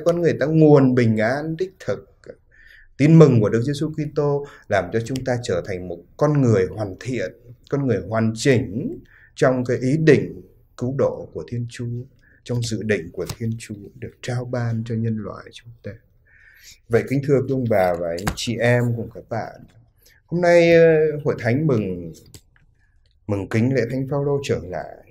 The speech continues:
và nhắc nhở cho chúng ta, à, những người đang tin vào Đức Giêsu Kitô,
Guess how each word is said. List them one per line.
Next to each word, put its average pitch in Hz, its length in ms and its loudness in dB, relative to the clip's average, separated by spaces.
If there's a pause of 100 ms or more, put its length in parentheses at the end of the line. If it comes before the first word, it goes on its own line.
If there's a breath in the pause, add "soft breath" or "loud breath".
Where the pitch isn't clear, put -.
và 104 120 -8
nhắc 120 240 -2
nhở 120 300 2
cho 135 180 -6
chúng 151 200 -12
ta, 123 320 -6 (560)
à, 104 100 -6
những 120 260 -2
người 117 360 2
đang 131 320 0
tin 202 260 6
vào 170 120 8
Đức 123 120 4
Giêsu 175 300 0
Kitô, 175 760 2